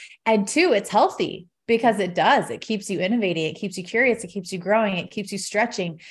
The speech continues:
And when you get complacent and comfy and too confident, that's when you stop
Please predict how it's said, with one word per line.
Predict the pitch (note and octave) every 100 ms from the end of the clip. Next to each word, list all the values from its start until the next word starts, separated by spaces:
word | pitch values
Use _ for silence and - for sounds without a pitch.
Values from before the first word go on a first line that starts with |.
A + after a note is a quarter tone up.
| - -
And | F#3
when | G3 G#3+
you | G#3
get | G3
complacent | G3 F#3+ A#3 B3 G3+
and | F#3
comfy | G3+ A3+ G#3 F#3
and | F3
too | G#3+
confident, | F#3+ A3 D4 A3 G3 F3+ F3
that's | F#3+ A#3 D4
when | C4
you | G#3 F#3
stop | F#3 - - G3+ A#3 D4 -